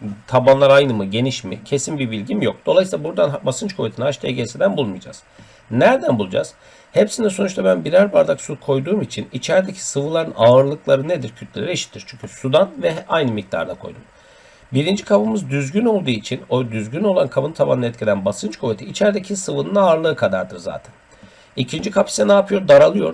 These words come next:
Daralıyorsa ne olacaktır? Hem ağırlık binecek hem şu yan yüzeylerin tepki kuvvetleri o sıvıyı aşağı doğru ittiğinden dolayı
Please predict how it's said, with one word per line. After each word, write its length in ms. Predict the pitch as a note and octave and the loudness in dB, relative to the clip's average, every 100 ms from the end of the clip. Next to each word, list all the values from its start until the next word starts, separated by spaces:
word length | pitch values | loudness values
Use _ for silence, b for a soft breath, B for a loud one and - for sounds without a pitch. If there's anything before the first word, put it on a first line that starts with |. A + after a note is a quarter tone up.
| D#3 | 0
Daralıyorsa 520 | A#2+ C3+ D3 F#3 - F3+ | 4 4 4 0 -2 -2
ne 120 | F#3+ | 0
olacaktır? 440 | D#3+ C#3 C3 - C#3+ | 0 -2 -4 -6 -2
Hem 180 | E3+ G3 | -2 2
ağırlık 440 | C3+ C#3 F3 - | 4 4 2 -6
binecek 340 | E3 E3 - | -6 -6 -4
hem 180 | D3+ D3 | -2 -2
şu 140 | - D3 | -2 0
yan 200 | C3 C3 | 0 0
yüzeylerin 400 | B2+ B2+ B2 A#2+ | -4 -4 -4 -4
tepki 340 | A#2+ A#2 B2+ | -6 -8 -12
kuvvetleri 420 | - A2+ A2 A#2 | -6 -4 -2 -2
o 120 | A#2 | -2
sıvıyı 360 | G2+ - G2+ G2 | -4 -6 -8 -6
aşağı 300 | G2+ - G2+ | -6 -4 -4
doğru 120 | G2 | -4
ittiğinden 500 | G2+ - G2+ F#2+ F2 | -8 -8 -6 -4 -4
dolayı 220 | F2 C3+ | -4 -6